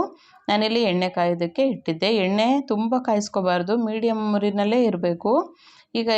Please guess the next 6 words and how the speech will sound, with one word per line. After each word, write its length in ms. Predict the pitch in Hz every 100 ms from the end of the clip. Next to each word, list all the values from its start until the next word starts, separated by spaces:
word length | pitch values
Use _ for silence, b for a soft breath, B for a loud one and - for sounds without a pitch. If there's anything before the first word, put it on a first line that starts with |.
| 208
ಎಲ್ಲ 220 | 185 190 220
ಕೋಡುಬಳೆಗಳನ್ನ 880 | - 180 175 175 170 170 165 160 160 208 320 320 208
ಹಾಗೆ 380 | 165 160 170 262 349 B B B _
ಒಂದೊಂದೇ 380 | 175 175 170 175
ಎಲ್ಲನೂ 400 | 170 170 165 208 285
ಹಾಕ್ಕೊಂಬಿಡೋಣ. 640 | 202 175 165 156 151 156